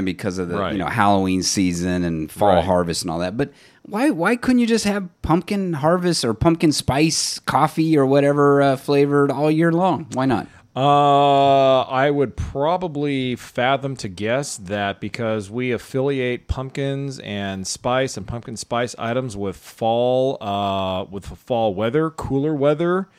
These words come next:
Speaker 2: Those are items that tend to be associated with fall.
Speaker 1: Yeah.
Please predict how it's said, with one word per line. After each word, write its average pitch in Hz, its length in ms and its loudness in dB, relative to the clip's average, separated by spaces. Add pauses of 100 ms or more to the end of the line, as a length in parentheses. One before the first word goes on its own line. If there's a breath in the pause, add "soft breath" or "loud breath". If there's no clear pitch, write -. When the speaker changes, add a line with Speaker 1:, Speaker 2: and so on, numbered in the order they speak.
(260 soft breath)
Speaker 2:
Those 127 180 0
are 123 100 -2
items 123 600 -4
that 101 260 -4
tend 117 320 -8
to 107 200 -6
be 101 140 -6
associated 113 600 -4
with 113 120 -4
fall. 131 540 0
Speaker 1:
Yeah. 113 200 0